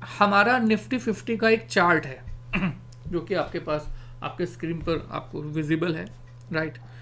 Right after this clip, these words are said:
तो यहाँ पर आप Nifty फिफ्टी के आप चार्ट को देखिए and you will find out कि Nifty फिफ्टी की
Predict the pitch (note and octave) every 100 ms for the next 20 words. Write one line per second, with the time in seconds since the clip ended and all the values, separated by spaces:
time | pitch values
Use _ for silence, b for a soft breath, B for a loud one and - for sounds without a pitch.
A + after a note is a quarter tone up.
0 | B B B C4+ B3 A3 A3 A3 C4 A#3
1 | A3 A3 C4 A#3 A3+ - B3 A3+ A3 -
2 | - F#3+ G3 A#3+ F#3+ F3+ - D#3+ - F3
3 | F#3+ F#3 F#3+ A#3 A#3 G#3 G3 E3 D3 F#3+
4 | B B B - B3 A3 A3 A3 C#4+ C#4
5 | A#3 A3+ A#3+ A#3 - A#3 A#3+ -